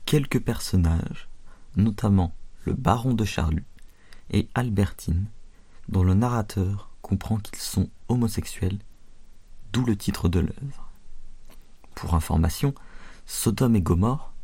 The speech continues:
sont des villes mentionnées dans la Bible et le Coran. La Bible mentionne que les villes ont été détruites pour les péchés de leurs habitants,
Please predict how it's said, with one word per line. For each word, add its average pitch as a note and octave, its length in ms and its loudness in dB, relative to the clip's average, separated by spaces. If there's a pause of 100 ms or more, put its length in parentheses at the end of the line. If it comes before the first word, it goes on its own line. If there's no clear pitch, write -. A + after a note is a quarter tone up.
(280)
sont - 200 0
des G2 140 6
villes A2 280 0
mentionnées A#2+ 540 2
dans G2+ 120 6
la F2+ 140 6
Bible G2+ 320 -2 (180)
et A2+ 100 6
le G#2+ 120 2
Coran. F2+ 360 2 (1200)
La - 160 2
Bible A#2 360 -2
mentionne A2 640 2 (420)
que G2 120 6
les F#2 160 6
villes A#2+ 200 4
ont G#2 100 6
été G2+ 260 2
détruites F2 640 0 (260)
pour F#2 160 2
les E2+ 120 4
péchés - 440 0
de G2 120 6
leurs F2+ 280 4
habitants, F2 440 2